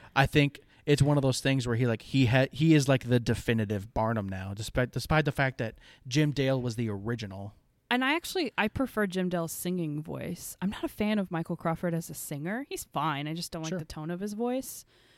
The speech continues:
Speaker 2: Um, and, and, I mean, someday we'll have to cover Phantom, but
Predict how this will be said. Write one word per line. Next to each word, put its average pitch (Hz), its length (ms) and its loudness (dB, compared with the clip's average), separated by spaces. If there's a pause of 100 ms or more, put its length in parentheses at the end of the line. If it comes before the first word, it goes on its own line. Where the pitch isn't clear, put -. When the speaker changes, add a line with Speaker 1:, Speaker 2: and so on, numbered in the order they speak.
(300)
Speaker 2:
Um, 160 460 -4 (240)
and, 208 340 0 (240)
and, 240 560 -2 (320)
I 202 80 -4
mean, 196 340 0
someday 165 380 -2
we'll 156 140 -2
have 156 140 -6
to 170 80 -10
cover 156 240 -4
Phantom, 160 500 -4
but 165 260 -10